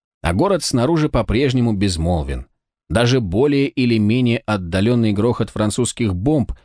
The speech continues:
летящих с Трокадеро, они, кстати, теперь ложатся все ближе и ближе к этому кварталу, не нарушает жаркого предвечернего спокойствия. Французы не обстреливают Кадис уже четыре дня,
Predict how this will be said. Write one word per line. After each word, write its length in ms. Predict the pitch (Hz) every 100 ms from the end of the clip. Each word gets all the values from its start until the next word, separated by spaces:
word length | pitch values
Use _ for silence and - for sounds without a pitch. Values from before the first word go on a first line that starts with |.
| _
летящих 580 | 92 92 107 95 - 95
с 80 | -
Трокадеро, 640 | 98 92 90 98 131 113 - _
они, 200 | - 101
кстати, 380 | 92 - 107 101
теперь 280 | 92 95 104
ложатся 500 | 98 98 107 101 104
все 240 | - 117
ближе 420 | 95 104 127 95 95
и 60 |
ближе 340 | 85 104 90 90
к 80 |
этому 240 | 95 90 87
кварталу, 640 | 87 85 - 127 131 123 _ _ _
не 140 | 175 170
нарушает 640 | 151 147 - 165 151 95
жаркого 680 | 90 113 123 123 110 107 98 _ -
предвечернего 760 | 127 98 107 - 120 104 92
спокойствия. 840 | 92 - - 82 76 - 67 64 - _ _ _ _ _ _ _ _
Французы 520 | 110 110 107 208 165
не 140 | 170 165
обстреливают 720 | - - 170 165 107 101 -
Кадис 400 | - 135 135 123
уже 180 | 110 127
четыре 360 | - 120 127
дня, 300 | 127 95 65